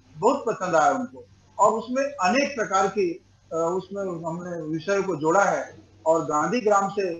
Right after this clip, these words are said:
यदि हमने देश में भी किसी सरकार ने, अ, किसी उद्योगपति ने गांधी ग्राम की संकल्पना को चालू किया तो हमारा देश बहुत शक्तिशाली होगा, आर्थिक रूप से पूरे विश्व में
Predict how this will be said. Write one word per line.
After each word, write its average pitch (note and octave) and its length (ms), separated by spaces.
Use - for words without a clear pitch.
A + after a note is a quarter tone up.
यदि F#3+ 120
हमने G3 320
देश F#3+ 520
में G#3+ 180
भी G3 240
किसी F#3 200
सरकार F3 520
ने, E3+ 100
अ, - 920
किसी F3+ 640
उद्योगपति G3 520
ने F#3+ 100
गांधी E3 240
ग्राम D#3+ 200
की E3 60
संकल्पना D3+ 480
को D#3+ 120
चालू D#3 320
किया F3 520
तो F3 60
हमारा F#3+ 320
देश A3 220
बहुत F#3+ 380
शक्तिशाली G3 500
होगा, F#3+ 460
आर्थिक F3+ 400
रूप G#3 160
से A3 60
पूरे G3 420
विश्व G#3 340
में A#3 140